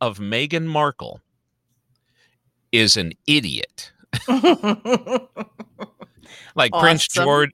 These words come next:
Speaker 1: Prince George is a bully, and oh my God. And I, I will never speak ill of the dead.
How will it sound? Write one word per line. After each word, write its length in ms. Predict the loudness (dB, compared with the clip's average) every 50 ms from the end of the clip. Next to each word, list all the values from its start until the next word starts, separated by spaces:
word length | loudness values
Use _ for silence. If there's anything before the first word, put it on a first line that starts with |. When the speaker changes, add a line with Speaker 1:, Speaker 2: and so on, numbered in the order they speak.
| _ _ _
Speaker 1:
Prince 360 | -2 0 0 2 2 0 -2
George 460 | -2 0 0 2 2 2 0 0 0
is 160 | 0 0 0 0
a 60 | -2
bully, 680 | -4 -2 0 0 2 2 2 2 2 2 0 -2 -4 -8 _ _ -20 -20 -20 -20 -20 -20 _ _ _
and 400 | 0 2 2 2 2 2 0 -4 -6 _
oh 160 | -2 0 0 0
my 180 | 0 0 -2
God. 440 | 0 0 0 0 0 -2 -4 -8 -10 _ -2
And 420 | 0 0 0 -2 -4 -8 -10 -14 _ _ _ _ _ _ _ _ _ -10 -8 -4 -2
I, 200 | -2 -2 -2 -2 -2
I 140 | -2 -2 0
will 120 | 0 0 0
never 280 | 0 0 0 0 0
speak 380 | 0 -2 -2 -4 -6 -8 -6 -4
ill 160 | -4 -2 -2
of 120 | -4 -4
the 80 | -6 -10
dead. 380 | -10 -8 -10 -10 -10 -12 -16